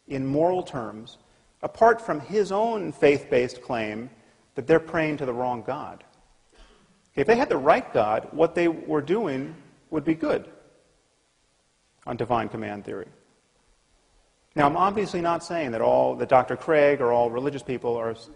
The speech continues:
psychopaths and psychotics, but this to me is the, is the true horror of religion.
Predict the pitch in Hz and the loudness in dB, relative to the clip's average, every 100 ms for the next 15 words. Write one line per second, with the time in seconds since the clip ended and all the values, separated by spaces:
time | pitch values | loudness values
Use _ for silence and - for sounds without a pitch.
0 | _ - - 135 127 123 113 110 120 120 | _ -6 0 2 0 2 0 0 -6 -12
1 | 120 175 165 104 - - - - 139 240 | -10 -6 -6 -8 -12 -20 -20 -10 -4 -4
2 | 254 - 180 156 147 143 - 147 131 - | -4 -8 -8 -4 -4 -6 -10 -14 -14 -18
3 | - 180 180 139 156 156 131 117 117 131 | -10 -6 -6 -6 -4 -2 -2 -4 -10 -10
4 | 202 254 - | -12 -12 -16